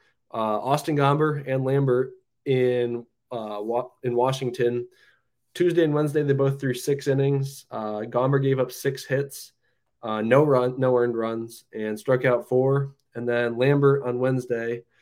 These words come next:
only gave up three hits, only walked one,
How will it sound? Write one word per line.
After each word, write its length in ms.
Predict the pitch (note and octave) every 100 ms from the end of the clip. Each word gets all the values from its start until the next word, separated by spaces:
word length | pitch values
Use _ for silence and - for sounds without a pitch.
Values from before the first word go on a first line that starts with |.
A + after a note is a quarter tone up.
| _ _ _ _ -
only 220 | C3+ D#3
gave 200 | D3+ C#3+
up 120 | C3+
three 320 | - C#3 G3+
hits, 520 | E3 A#2+ A#2 - - _
only 180 | B2+ B2
walked 300 | A#2+ A2+ A2+
one, 380 | A#2 A2+ A2